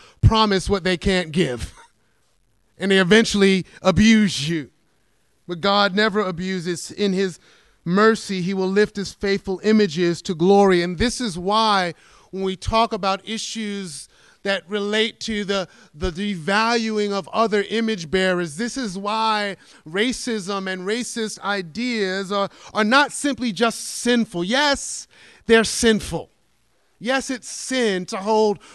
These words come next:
racist ideas and to be, uh, <laughs> and to, uh, and to expound racism toward others.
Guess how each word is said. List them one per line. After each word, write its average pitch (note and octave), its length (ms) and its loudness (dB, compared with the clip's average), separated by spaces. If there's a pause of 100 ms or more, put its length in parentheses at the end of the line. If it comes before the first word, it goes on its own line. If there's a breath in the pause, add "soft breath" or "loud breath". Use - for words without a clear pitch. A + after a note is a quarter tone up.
racist G#3 600 -2
ideas F#3+ 760 -4
and F#3 180 -4
to G3 100 -2
be, G3+ 400 -4 (360 soft breath)
uh, F#3+ 600 2
<laughs> - 40 -8
and G3+ 180 -2
to, G3 200 -6 (220 loud breath)
uh, F#3+ 160 -6
and G3 180 -4
to G#3 120 -2
expound G#3+ 840 0 (140 loud breath)
racism F#3 920 -4
toward G3+ 480 -6
others. F#3 680 -8